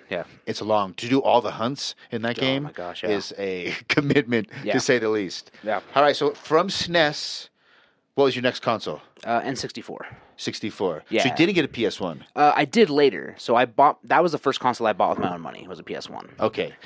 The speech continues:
Speaker 2: So you're still a kid, you get a sixty-four.
Speaker 1: Yep.
Speaker 2: What was the first game you got? Was it l-, around launch time or had it been some
Speaker 1: It had
Speaker 2: games?
Speaker 1: been out for a minute. So I wanna say it was either Mario sixty-four.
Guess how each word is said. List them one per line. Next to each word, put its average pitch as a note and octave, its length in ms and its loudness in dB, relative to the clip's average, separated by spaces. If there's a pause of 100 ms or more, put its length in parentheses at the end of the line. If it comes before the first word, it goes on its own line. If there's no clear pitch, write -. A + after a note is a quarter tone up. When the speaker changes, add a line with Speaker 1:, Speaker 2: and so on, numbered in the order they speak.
Speaker 2:
So - 120 0
you're B2 80 4
still F#3+ 180 6
a F#3+ 60 4
kid, E3 220 2
you D3 40 0
get C#3+ 140 4
a C#3 40 4
sixty-four. A#2 720 0
Speaker 1:
Yep. B2+ 200 4 (360)
Speaker 2:
What C#3 220 6
was C3 300 4
the A#2 60 -8
first B2 280 -2
game A2 160 -8
you G2 40 -12
got? F2 240 -4 (1900)
Was A2+ 120 -2
it A2 80 2
l-, G#2 200 -4
around A#2 280 2
launch D3+ 240 2
time F3 280 0
or D3 60 4
had B2+ 220 2 (140)
it G#2+ 220 -16
been A2 200 -2
some C3 140 4
Speaker 1:
It D#3 60 6
had F3 80 6
Speaker 2:
games? G#2+ 100 0
Speaker 1:
been D#3 100 2
out B2+ 200 4
for - 140 -10
a - 20 -4
minute. G#2+ 360 -6
So B2 160 0
I A#2+ 100 6
wanna B2+ 260 2
say A#2 640 4
it G#2 60 -2
was A2+ 120 -6
either B2+ 100 -4
Mario A#2 320 2
sixty-four. A2 920 -2